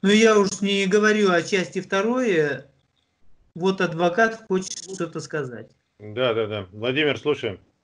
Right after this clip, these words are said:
Speaker 1: Вас не слышно.
Speaker 2: Вас не слышно.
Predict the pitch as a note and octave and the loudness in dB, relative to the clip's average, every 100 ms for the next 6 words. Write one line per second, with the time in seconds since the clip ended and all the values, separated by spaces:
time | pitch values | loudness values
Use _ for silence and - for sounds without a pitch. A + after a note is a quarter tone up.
0 | _ _ _ _ _ _ _ - _ _ | _ _ _ _ _ _ _ -20 _ _
1 | _ G#2+ A2 - _ _ _ _ _ _ | _ -16 -16 -20 _ _ _ _ _ _
2 | - - - _ - - - - - _ | -12 -12 -18 _ -20 -20 -20 -20 -20 _
3 | _ _ _ _ D3 F#3 G3+ G#3+ A#3+ G#3+ | _ _ _ _ -2 4 4 4 2 2
4 | - B3 C4 A#3+ - C#3+ A#2 D3 - F3 | -4 -2 0 -2 -6 -8 2 2 2 -4
5 | D3 F#3+ G3 - A2+ | -2 2 2 0 -8